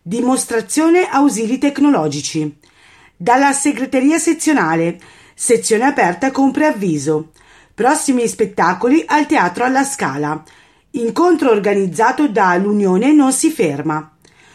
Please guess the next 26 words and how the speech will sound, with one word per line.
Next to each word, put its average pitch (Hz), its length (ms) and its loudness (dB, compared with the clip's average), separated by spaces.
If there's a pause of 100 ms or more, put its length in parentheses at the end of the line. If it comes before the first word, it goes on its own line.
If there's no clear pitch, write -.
(200)
Yoga 277 440 2
della 196 200 2
Risata, 190 800 0
edizione 285 640 0
duemilaventitré 208 1040 0
duemilaventiquattro. 247 1300 0 (640)
Nuova 285 420 2
edizione 277 560 0
del 196 160 2
bando 226 400 0
borse 226 360 -2
di 185 120 -4
studio 185 580 -2 (280)
in 320 100 4
memoria 302 480 4
di 233 120 -8
Monsignor 277 680 2
Gilardi. 151 760 -2 (640)
Questionario 285 720 2
per 277 180 2
una 254 140 2
ricerca 262 540 0
sulla 262 260 0
moda, 202 480 0
seconda 226 580 -2
fase. 151 640 -2